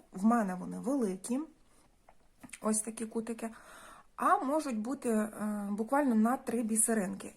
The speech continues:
І тоді їх зовсім легко робити одразу на станочку, тому що ви набираєте по краях, ось тут йде у вас три лишніх біс-, е, ниточки, які ви пускаєте ось сюди на, м,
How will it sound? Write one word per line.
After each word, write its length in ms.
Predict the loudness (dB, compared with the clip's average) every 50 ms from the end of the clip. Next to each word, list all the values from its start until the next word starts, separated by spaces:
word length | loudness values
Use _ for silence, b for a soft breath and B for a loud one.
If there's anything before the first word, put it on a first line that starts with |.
| -8
І 80 | -8 -8
тоді 240 | -6 -6 -2 -2 -2
їх 160 | -2 0 -2
зовсім 360 | 0 -2 -2 -2 -2 -2 -2
легко 340 | -2 -4 -6 -8 -8 -8 -6
робити 420 | -4 0 4 4 4 4 2 -4 B B B B B B B B B B
одразу 440 | -2 0 2 4 4 4 4 4 4
на 200 | 4 4 4 2
станочку, 540 | 0 0 0 0 0 -2 -4 -6 -10 -12 -8
тому 240 | -4 -2 0 0
що 160 | -2 -4 -4 -2
ви 100 | -2 0
набираєте 600 | 0 0 0 0 0 0 0 -2 -2 -4 -6 -8
по 200 | -2 -2 -2 0
краях, 400 | 0 -2 -2 0 -2 -2 -4 -6 -8 -4
ось 220 | -4 -2 -2 -4
тут 300 | -4 -4 -6 -6 -6 -10 _ _ -12
йде 380 | -10 -8 -4 -2 -2 -2 -2 -2
у 40 | -4
вас 200 | -6 -6 -6 -6 -6
три 260 | -2 0 2 2 2
лишніх 440 | 0 0 -2 -4 -4 -6 -6 -8 -8
біс-, 300 | -4 -2 0 0 0 0
е, 420 | -2 -4 -6 -4 -4 -4 -4 -2 4
ниточки, 580 | 4 4 4 4 0 -6 -8 -6 -6 -6 -6 B B B B B B B
які 260 | -2 0 2 2 2
ви 120 | 2 2 0
пускаєте 600 | -2 -4 -4 -2 -2 0 0 0 0 -2 -6 -6 -4
ось 240 | -4 -4 0 0 -2
сюди 300 | -2 -2 0 0 2 2
на, 560 | 2 2 2 2 2 2 4 4 4 2 2 B B B B B B -8
м, 640 | -6 -6 -6 -4 -4 -6 -6 -6 -8 -10 -10 -14